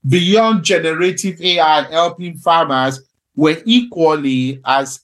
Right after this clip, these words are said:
an action working on how do we measure,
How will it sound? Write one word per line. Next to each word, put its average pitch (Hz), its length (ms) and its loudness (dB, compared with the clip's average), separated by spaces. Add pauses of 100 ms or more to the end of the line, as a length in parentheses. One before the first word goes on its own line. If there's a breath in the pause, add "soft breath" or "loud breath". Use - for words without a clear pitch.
an 139 160 0
action 151 840 0
working 170 480 -2
on 131 400 0 (300)
how 320 340 0
do 220 140 -2
we 190 240 -4 (100)
measure, 143 760 0